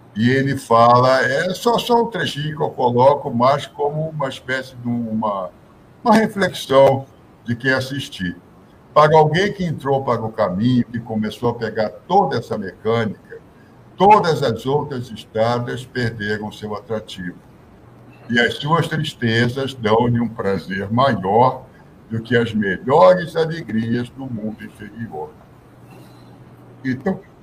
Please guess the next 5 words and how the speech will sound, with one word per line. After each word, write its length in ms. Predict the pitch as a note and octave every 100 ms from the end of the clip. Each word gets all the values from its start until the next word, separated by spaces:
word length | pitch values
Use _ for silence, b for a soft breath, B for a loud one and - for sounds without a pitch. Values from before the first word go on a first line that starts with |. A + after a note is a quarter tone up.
| - F3
por 220 | F3+ F3
quê? 300 | A#2+ F2 - -
Quando 320 | D3 F#3 E3 D#3
aquele 460 | C#3 - D3+ D3+
merecimento, 840 | C#3+ C#3+ C#3 - B2+ A#2+ A#2+ G#2+